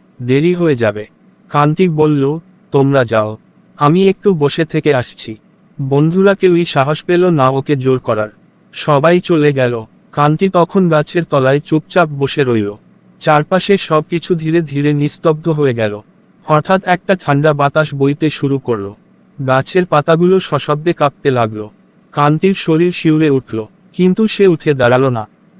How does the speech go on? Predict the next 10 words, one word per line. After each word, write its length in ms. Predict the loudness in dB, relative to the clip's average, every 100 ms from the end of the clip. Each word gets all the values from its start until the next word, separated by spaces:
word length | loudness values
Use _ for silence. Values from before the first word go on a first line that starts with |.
| -4
কেমন 380 | 0 2 2
যেন 280 | 2 2 2
একটা 360 | 2 -2 0 0
অদ্ভুত 420 | 0 -2 -6 -6
আকর্ষণ 520 | -4 -4 -4 -4 -4
তাকে 300 | 0 0 0
সেখানে 420 | -4 -6 -2 -2 -2
ধরে 260 | -2 -2
রেখেছে। 420 | -2 -6 -12 -14 -20 _ _ _
ঠিক 220 | -4 -4